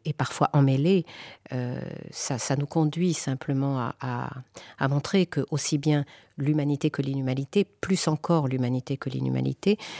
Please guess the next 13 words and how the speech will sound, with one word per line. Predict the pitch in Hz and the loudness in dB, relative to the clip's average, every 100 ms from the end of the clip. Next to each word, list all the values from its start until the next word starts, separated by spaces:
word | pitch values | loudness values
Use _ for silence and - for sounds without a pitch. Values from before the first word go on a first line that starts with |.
| - - | -14 -4
euh, | 131 139 | 0 2
est | 139 - | 0 4
un | 143 | 2
terme | 135 190 196 165 - | 4 4 4 2 0
qui, | - 143 139 | 0 2 2
euh, | 131 135 | 0 -4
fuit | 131 - - 180 | -6 -6 2 2
sans | 170 143 | 2 0
cesse, | - 147 143 - | 0 0 -2 -4
qui | - | 0
échappe | 135 - 151 - | 0 2 0 2
sans | 131 | 0
cesse | - 170 190 - | 0 0 0 -2